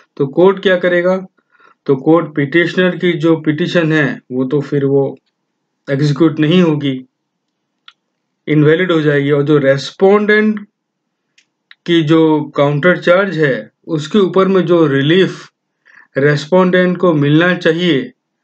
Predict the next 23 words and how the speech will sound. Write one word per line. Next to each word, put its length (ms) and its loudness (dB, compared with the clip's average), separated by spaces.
अगर 320 2
वो 240 2
respondent 680 0
नहीं 240 0
होके 260 -2
petitioner 600 0
होता, 260 -6
अगर 280 2
वो 120 2
respondent 840 0
नहीं 280 -2
होकर 400 -2
के 160 -6
अगर 280 0
वो 180 2
petitioner 600 -2
होता 300 -8
और 160 2
वो 140 4
petition 500 -4
file 280 -4
किया 500 -8
होता, 560 -4